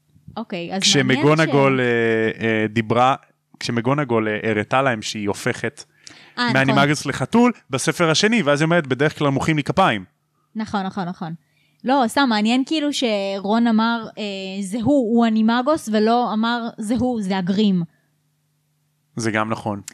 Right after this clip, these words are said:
Speaker 1: כי הם כל הזמן הזה דיברו על הגרים, לא על אנימגוסים.
Speaker 2: כן, אז זה מעניין שכאילו רון אמר, "זה לא הגרים".
Speaker 1: כן, והוא אמר בעצמו שדוד שלו מת אחרי ש-,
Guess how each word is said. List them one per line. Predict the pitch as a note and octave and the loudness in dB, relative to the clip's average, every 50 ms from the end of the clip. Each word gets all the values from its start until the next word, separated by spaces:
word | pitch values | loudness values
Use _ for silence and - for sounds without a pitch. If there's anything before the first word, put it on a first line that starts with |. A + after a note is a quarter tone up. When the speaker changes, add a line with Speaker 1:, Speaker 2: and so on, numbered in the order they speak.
| _ _ | _ _
Speaker 1:
כי | - A#3 | -4 -2
הם | A3 G#3 | 0 2
כל | - A#3+ | 2 2
הזמן | B3 B3 C4+ C4+ C4+ | 2 2 2 0 0
הזה | C#4 C4+ C4 C4+ | 0 -2 -2 -2
דיברו | A3 A3+ G#3+ F#3+ F#3+ B3 B3 | -2 -2 -2 -2 0 0 0
על | A#3+ A3+ | 0 0
הגרים, | G#3+ G3 E3+ G#3+ G#3 B3+ C#4 B3+ A3 | 0 0 0 0 2 2 4 4 4
לא | G#3 G3+ G#3+ | 4 4 2
על | A#3+ C4 | 2 2
אנימגוסים. | C#4 A#3+ G#3+ G3+ G3+ G3 F#3+ F3 F3 E3 - - F3+ E3 - - _ _ _ _ _ _ _ _ _ _ _ _ _ _ - - _ _ _ _ _ _ _ _ _ _ _ _ _ _ | 2 2 2 2 2 2 0 0 -2 -4 -6 -8 -16 -16 -18 -20 _ _ _ _ _ _ _ _ _ _ _ _ _ _ -20 -20 _ _ _ _ _ _ _ _ _ _ _ _ _ _
Speaker 2:
כן, | - D#3 D#3 D3+ C#3 A#2+ A#2+ A2 | -2 0 0 2 0 -2 -6 -4
אז | A#2+ A#2+ A#2 A2 G#2 A#2 B2+ | -2 -2 -2 0 -2 -4 -4
זה | A#2 A#2 B2 | -2 -2 0
מעניין | A#2+ A#2 A#2 A#2+ C#3 | 2 2 2 0 0
שכאילו | D3 - F3 D#3+ - D3+ C#3+ C3 | 0 -2 -2 0 0 2 2 2
רון | A2+ A2 A#2 B2 A#2+ A#2+ | 2 2 2 2 2 0
אמר, | A#2 A#2 A2+ A2 | 0 0 0 0
"זה | G#2 G2+ A2 | 0 0 2
לא | A2 A#2 G#2+ | 2 2 2
הגרים". | A#2+ A2+ G#2+ A2 A2+ A2+ G#2+ F#2+ F2+ E2+ | 0 -2 -2 0 0 2 2 0 -2 -4
Speaker 1:
כן, | - - C#4 G#3+ | -4 -2 0 0
והוא | A3 G#3+ | 0 0
אמר | G#3+ A#3+ A#3+ | 0 0 -2
בעצמו | A3+ A3+ - B3+ C4 D#4 | -2 -2 -2 -2 -4 -4
שדוד | - E4+ D4 G#3+ A3+ G#3+ G#3 G3+ | -2 -4 -4 -2 0 0 -2 -2
שלו | - - G#3 G#3 G3+ | -2 -2 0 2 4
מת | G3+ G3+ G3+ G3+ - G#3+ | 4 2 2 -2 -6 -10
אחרי | G3+ - - G3 G3+ G3+ G#3 | -12 -12 -12 -10 -10 -10 -8
ש-, | - - | -8 -6